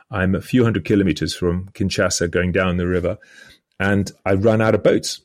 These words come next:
There are no boats moving and I end up taking a helicopter, um, for a few hundred kilometers. Now, I could have hidden that, maybe gone back and done it later. Frankly, nonfiction writers, crumbs, the libraries of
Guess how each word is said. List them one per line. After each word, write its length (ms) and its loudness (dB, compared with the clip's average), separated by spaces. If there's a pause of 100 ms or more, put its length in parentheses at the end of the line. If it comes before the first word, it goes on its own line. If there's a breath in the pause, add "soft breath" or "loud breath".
(140)
There 180 -2
are 60 0
no 140 2
boats 340 2
moving 380 0
and 120 -2
I 380 0 (100)
end 140 0
up 160 0
taking 220 -6
a 20 -4
helicopter, 480 -4 (840 soft breath)
um, 240 0
for 400 2
a 60 -8
few 180 2
hundred 200 0
kilometers. 520 -2 (520 soft breath)
Now, 120 -2
I 80 -10
could 300 2
have 300 -4 (360)
hidden 300 2
that, 340 0 (220)
maybe 160 0
gone 220 2
back 180 0
and 100 0
done 140 2
it 140 -2
later. 460 0 (180)
Frankly, 520 2 (560 soft breath)
nonfiction 520 0
writers, 500 -2 (180)
crumbs, 340 -6
the 140 -4 (280)
libraries 420 2
of 160 -6